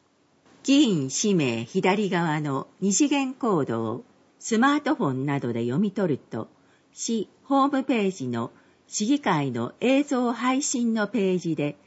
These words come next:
その議員の定例会での一般質問のやり取りが視聴できます。一般質問の詳細については、会議録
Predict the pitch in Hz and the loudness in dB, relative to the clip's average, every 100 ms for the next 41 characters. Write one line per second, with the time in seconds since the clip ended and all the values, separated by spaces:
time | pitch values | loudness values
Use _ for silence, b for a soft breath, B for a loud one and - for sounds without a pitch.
0 | b b b - 226 254 247 233 233 196 | b b b -4 0 2 2 0 2 2
1 | 147 123 117 175 b b _ 285 269 302 | 0 -2 -4 -6 b b _ 2 4 4
2 | 254 247 262 208 202 180 165 117 110 _ | 2 0 0 0 0 0 -2 -4 -6 _
3 | _ - 202 - 277 285 302 - - 165 | _ -4 -4 -2 0 0 -2 -4 -2 0
4 | 127 127 117 127 160 277 294 196 131 120 | 0 -2 -4 -2 0 0 -2 -2 -2 -4
5 | - - - - 220 214 170 175 156 135 | -6 -8 -10 0 2 4 0 -2 -4 -4
6 | 175 - _ _ _ _ _ _ _ _ | -4 -8 _ _ _ _ _ _ _ _
7 | _ b b b _ - 208 - - 294 | _ b b b _ -2 -2 0 0 0
8 | 294 - - 170 147 131 123 127 - 233 | 0 -4 -2 0 0 -2 -4 -4 -2 -2
9 | 247 254 214 202 196 180 190 147 - 117 | -2 -2 0 2 0 0 -2 -2 -4 -6
10 | 117 - _ b b b b - 240 220 | -6 -8 _ b b b b -2 2 2
11 | 208 202 135 - - 113 | 2 0 0 -4 -8 -8